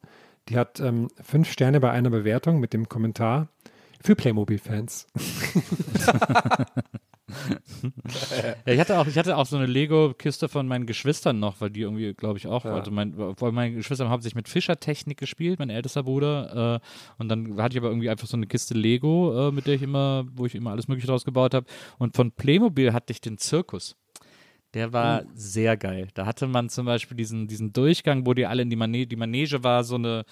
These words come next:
Speaker 2: runde Folie, die aussah wie Sand. Die hat man dann so in die Mitte gelegt und dann hat man so die Ränge drumrum, äh, zusammengeklickt, dann waren die so zusammen und dann kam ans Ende kam dann dieses,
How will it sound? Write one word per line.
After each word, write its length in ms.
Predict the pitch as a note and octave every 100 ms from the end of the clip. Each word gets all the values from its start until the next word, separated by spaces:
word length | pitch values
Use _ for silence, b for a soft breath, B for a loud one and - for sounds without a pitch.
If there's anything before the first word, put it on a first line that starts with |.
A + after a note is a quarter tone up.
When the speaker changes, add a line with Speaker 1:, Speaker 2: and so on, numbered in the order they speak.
| b b
Speaker 2:
runde 600 | G#2+ A#2 D#3 D3+ C#3 B2
Folie, 560 | - - F3+ G#3 C#3+ A#2+
die 120 | B2
aussah 380 | A#2 C3+ C#3 A#2+
wie 80 | A2
Sand. 480 | A2 A#2 F#2+ - b b b _
Die 60 | G#2
hat 80 | A2+
man 100 | A2
dann 100 | G#2+
so 80 | A2
in 120 | G#2+
die 80 | G#2+
Mitte 240 | D3 A2
gelegt 320 | G#2+ G#2 A2
und 40 | A2
dann 60 |
hat 120 | A#2
man 100 | B2
so 80 | A2+
die 140 | A2 A2+
Ränge 360 | A2+ D#3+ D#3
drumrum, 560 | A#2 A#2 A2 D3 F#3 F3+
äh, 160 | - B2
zusammengeklickt, 1000 | - A#2+ B2+ E3 D3+ - F3+ - - -
dann 200 | A#2 G#2+ _
waren 380 | A2 G2 A#2 A#2+
die 60 | A2+
so 320 | A#2 A#2 A#2 B B B B
zusammen 380 | - A#2+ B2 E3+
und 120 | C#3
dann 140 | C3
kam 220 | B2+ C3+ C3+
ans 160 | B2
Ende 260 | A2+ B2 D3+
kam 240 | - C3
dann 140 | C3 B2
dieses, 560 | A#2 A#2+ - - -